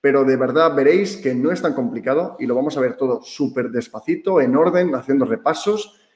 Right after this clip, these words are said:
Y el nivel que tenéis hoy, con el que podéis salir el jueves, es que es diez, cien veces más. Y de verdad que, que lo digo con, con todas las ganas, porque lo haré yo y, y tengo de verdad muchas ganas de que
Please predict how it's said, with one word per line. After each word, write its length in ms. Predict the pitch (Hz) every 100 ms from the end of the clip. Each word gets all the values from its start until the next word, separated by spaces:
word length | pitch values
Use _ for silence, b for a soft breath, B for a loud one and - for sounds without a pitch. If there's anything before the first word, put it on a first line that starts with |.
| _
Y 140 | 143
el 120 | 139 135
nivel 260 | 147 185
que 80 | 185
tenéis 440 | 170 156 135 - -
hoy, 240 | 123 113 -
con 160 | - 127
el 120 | 120
que 120 | 123
podéis 340 | 127 131 151 -
salir 340 | 151 135 - - _
el 180 | 123 113
jueves, 680 | - 147 170 214 254 - _ _ _ _
es 220 | 127 123 -
que 180 | 139
es 420 | 139 139 135 117 107
diez, 300 | 143 147 -
cien 220 | 131 120
veces 300 | 120 127 120
más. 260 | 107 - -
Y 80 | 127
de 120 | 123
verdad 340 | 120 135 147
que, 240 | 135 127 -
que 80 |
lo 80 | 123
digo 240 | 123 143 135
con, 380 | 123 120 - - _
con 200 | 131 127
todas 160 | 151
las 140 | 151 131
ganas, 320 | 147 185 185
porque 340 | 120 107 127 -
lo 140 | 139
haré 220 | 139 147
yo 180 | 156 196
y, 80 | 143
y 280 | 120 123 120 -
tengo 200 | 143 151
de 100 | 135
verdad 160 | 127
muchas 280 | 123 135 131
ganas 240 | 143 156
de 100 | 123
que 280 | - 117 107